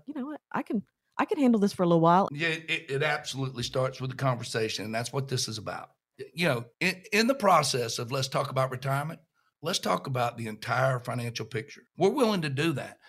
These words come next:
Speaker 2: If you want to tell us where you are currently, we'll tell you an unbiased opinion of exactly what we think you should or shouldn't do.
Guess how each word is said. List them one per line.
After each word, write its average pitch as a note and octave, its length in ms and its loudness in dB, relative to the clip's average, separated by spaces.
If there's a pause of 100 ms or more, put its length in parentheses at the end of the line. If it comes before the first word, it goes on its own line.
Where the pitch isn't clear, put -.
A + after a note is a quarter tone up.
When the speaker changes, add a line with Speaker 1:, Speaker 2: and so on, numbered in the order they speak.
(140)
Speaker 2:
If C#3 200 -2
you G#3+ 120 -4
want F#3 460 0 (280)
to C3 100 0
tell F3 280 2
us D#3+ 200 0
where D3 160 0
you C#3 240 -4
are C#3 160 0
currently, A2+ 540 -8 (640)
we'll D3+ 200 -2
tell D#3 260 -2
you C#3 480 0 (400)
an A#2 120 -2
unbiased D3+ 520 2
opinion A2+ 460 -6 (200)
of B2+ 160 2
exactly C3 800 -2 (300)
what C3+ 220 0
we C#3 100 0
think C3+ 320 -2
you B2 80 -6
should C3 280 0
or A#2+ 80 -4
shouldn't B2 360 -4
do. G#2+ 180 -10